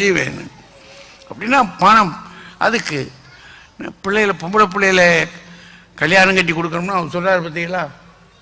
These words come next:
கணக்கு வரதட்சணை திருமணத்துக்கு. அதுக்கு உட்பாடு நல்ல வீடு,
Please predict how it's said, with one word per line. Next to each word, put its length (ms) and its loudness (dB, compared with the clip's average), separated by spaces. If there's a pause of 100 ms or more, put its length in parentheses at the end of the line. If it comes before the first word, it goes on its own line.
(680)
கணக்கு 400 -2 (100)
வரதட்சணை 580 0 (1040)
திருமணத்துக்கு. 680 0 (1300)
அதுக்கு 360 -2
உட்பாடு 320 2 (160)
நல்ல 280 2
வீடு, 340 0